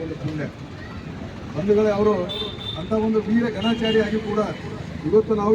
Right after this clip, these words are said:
ಏನ್ ಮಾಡ್ತೀವಿ ಅಂದ್ರೆ ಅವ್ರು ಬೇರೆ, ಇವ್ರು ಬೇರೆ, ಅವ್ರು ಬೇರೆ ಅನ್ಕೊಂತ ಏನೋ ನಮ್ಮ ಜೀವನ ಅದರಲ್ಲೇ ಸಾಗಿಸ್ತಾ ಇದ್ದೀವಿ ಬಂಧುಗಳೇ. ಅದನ್ನ ನಾವು ಮಡಿವಾಳ ಮಾಚಿದೇವರು ಯಾವ ವಚನದಲ್ಲಿ ಎಲ್ಲಿ ಹೇಳಿಲ್ಲ, ಅವ್ರು ಬೇರೆ, ಇವ್ರು ಬೇರೆ ಅಂತ ಎಲ್ಲಿ ಹೇಳಿಲ್ಲ. ಗುರು ಬಸವಣ್ಣರು ಅದಕ್ಕಾಗಿ ಇವರೆಲ್ಲರನ್ನ ಕೂಡಿಸಿಕೊಂಡು ಒಂದು ವಚನ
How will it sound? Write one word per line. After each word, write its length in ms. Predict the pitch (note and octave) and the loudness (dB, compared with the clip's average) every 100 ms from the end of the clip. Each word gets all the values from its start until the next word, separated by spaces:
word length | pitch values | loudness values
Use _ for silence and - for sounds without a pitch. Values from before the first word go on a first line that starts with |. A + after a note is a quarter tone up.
| A3+ | 6
ಏನ್ 100 | G#3+ | 4
ಮಾಡ್ತೀವಿ 280 | G#3 A3 G3+ G#3 | 0 0 0 0
ಅಂದ್ರೆ 160 | G#3 G#3+ G#3 - - - - | 0 0 -4 -10 -14 -12 -4
ಅವ್ರು 160 | G#3+ A3+ | -2 0
ಬೇರೆ, 220 | G#3+ G#3+ G#3+ F#3 C#3+ D#3+ | 0 0 -2 -4 -4 0
ಇವ್ರು 160 | G#3+ A3 | 0 0
ಬೇರೆ, 220 | G3+ G3 G3+ F3+ D3 | -2 -4 -4 -6 -4
ಅವ್ರು 160 | E3 G3+ F#3+ | -2 -2 -2
ಬೇರೆ 160 | F#3 F#3+ F3 | -4 -2 -4
ಅನ್ಕೊಂತ 340 | F#3 G#3 G3+ F#3 | -2 -2 -2 -4
ಏನೋ 100 | G3 | -4
ನಮ್ಮ 120 | F#3+ F3 | -4 -4
ಜೀವನ 200 | E3 G3+ F#3 | -2 -2 -2
ಅದರಲ್ಲೇ 300 | E3+ G3+ A3 A3 | -2 0 2 2
ಸಾಗಿಸ್ತಾ 380 | - E3+ A3 G3 F3+ | 0 -4 -4 -6 -2
ಇದ್ದೀವಿ 200 | E3+ E3 | 0 0
ಬಂಧುಗಳೇ. 360 | E3 E3 E3 E3 - - - - D#3+ | -4 -2 -2 -2 -4 -10 -12 -8 -2
ಅದನ್ನ 240 | G#3+ A#3 A3 | 2 4 4
ನಾವು 140 | G#3+ G3+ | 2 0
ಮಡಿವಾಳ 300 | F3+ G3+ G#3+ G3+ | -2 0 0 0
ಮಾಚಿದೇವರು 440 | G3 G3 G3 F#3+ E3+ | -4 -4 -4 -2 -2
ಯಾವ 200 | E3+ G3 F3+ | -2 -4 -6
ವಚನದಲ್ಲಿ 500 | F#3+ G#3+ G#3+ A3+ A3+ G3 | -4 -2 2 2 2 2
ಎಲ್ಲಿ 180 | A3 B3 G#3+ | 4 4 4
ಹೇಳಿಲ್ಲ, 280 | G3+ G3+ F#3+ - C#3 - D3+ | 2 -2 -2 -4 -10 -10 -4
ಅವ್ರು 160 | F#3 F3 | -4 -4
ಬೇರೆ, 140 | F#3+ F#3 F3 | -6 -4 -4
ಇವ್ರು 160 | F#3 E3+ | -2 -2
ಬೇರೆ 120 | F3 | -2
ಅಂತ 120 | E3+ D#3 | -2 -4
ಎಲ್ಲಿ 160 | D3 F3 E3 | -4 -2 -2
ಹೇಳಿಲ್ಲ. 260 | E3 E3 D#3 C#3+ | -2 -4 -6 -6
ಗುರು 140 | D3+ D3+ | -8 -8
ಬಸವಣ್ಣರು 380 | - D#3 D3+ D3 | -6 -6 -6 -6
ಅದಕ್ಕಾಗಿ 380 | D3 - D#3 D3 | -8 -6 -6 -4
ಇವರೆಲ್ಲರನ್ನ 500 | C#3+ C#3 E3 F#3 G#3 A#3+ | -4 -2 -2 2 2 2
ಕೂಡಿಸಿಕೊಂಡು 540 | E3+ E3 D3+ D3 D3 D3 C#3+ | 0 -6 -8 -8 -6 -4 -4
ಒಂದು 120 | C#3 | -4
ವಚನ 180 | C3+ | -6